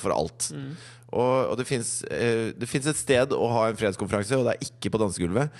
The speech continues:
Speaker 1: Det finnes et
Speaker 2: Mm.
Speaker 1: sted å ta en selfie, og det er ikke i begravelsen til en av verdenslederne.
Speaker 2: Mm.
Speaker 1: Og jeg synes også, hvis du skal ta, eh, Fredrik Skavlan,
Speaker 2: Mm.
Speaker 1: <laughs> så
Speaker 2: Finnes det en tid og en sted for å stille spørsmål til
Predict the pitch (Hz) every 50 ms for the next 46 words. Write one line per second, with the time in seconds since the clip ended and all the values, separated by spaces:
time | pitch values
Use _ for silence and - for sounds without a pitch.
0 | - - - - - 110 120 143 - 156 147 143 160 170 131 113 113 120 143 139
1 | - 147 120 120 120 120 - 107 98 95 - 127 131 127 - - 110 127 - -
2 | - 104 101 110 110 107 98 90 87 92 95 107 107 104 101 104 101 95 87 87
3 | 85 85 92 90 92 98 117 143 151 156 156 151 156 156 156 143 143 - - -
4 | 131 139 131 123 139 139 - 135 127 117 117 110 - - - 127 - - 104 113
5 | 117 113 120 113 - 135 127 - - - 123 113 113 120 120 - - 110 104 107
6 | 107 104 107 110 104 - 113 104 104 117 113 - 127 110 98 101 113 127 123 -
7 | - - 127 165 165 156 160 175 - - - - 156 - - - - - - 175
8 | 160 - - 196 185 - 160 151 160 170 151 - 147 151 156 151 147 - - -
9 | 143 151 147 - - 160 135 123 123 127 - 135 123 - - 147 143 143 147 147
10 | - 170